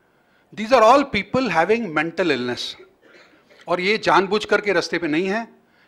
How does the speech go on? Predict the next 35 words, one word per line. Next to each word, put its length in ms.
ये 120
इनकी 280
मजबूरी 480
है 320
कि 100
यहाँ 400
हैं, 400
because 280
they 160
are 100
afflicted 360
with 120
mental 280
illness, 340
they 120
don't 180
know 120
what 180
to 100
do 80
and 160
they 140
are 280
moving 220
around। 200
अब 160
ये 200
जो 120
बंदा 300
जो 140
नीचे 300
दिख 180
रहा 80
है 60
आपको, 440